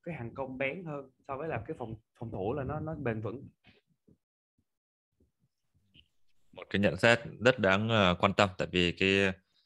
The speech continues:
Speaker 2: khả năng phòng ngự của đối phương thì nó sẽ đồng nghĩa với việc là hàng công của mu có thể là tận dụng cơ hội tốt hơn hay là có nhiều cơ hội hơn. Tại vì như chúng ta đã biết gần đây là vấn đề của mu là cái khả năng tận dụng cơ hội rất là kém. Đấy,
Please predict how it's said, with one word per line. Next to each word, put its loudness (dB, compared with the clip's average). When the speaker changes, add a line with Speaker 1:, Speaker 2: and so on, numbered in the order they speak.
Speaker 2:
khả 4
năng 2
phòng 4
ngự 6
của 2
đối 6
phương 6
thì -2
nó 2
sẽ 0
đồng 4
nghĩa 4
với 2
việc 4
là 2
hàng 0
công 6
của 2
mu 4
có 2
thể 4
là 0
tận 4
dụng 6
cơ 4
hội 6
tốt 6
hơn 6
hay 2
là 4
có 2
nhiều 8
cơ 4
hội 6
hơn. 6
Tại -12
vì -2
như 2
chúng 4
ta 10
đã 6
biết 4
gần 4
đây 8
là 2
vấn 2
đề 10
của 4
mu 2
là 2
cái -2
khả 0
năng 2
tận 4
dụng 4
cơ 4
hội 6
rất 6
là 4
kém. 2
Đấy, 0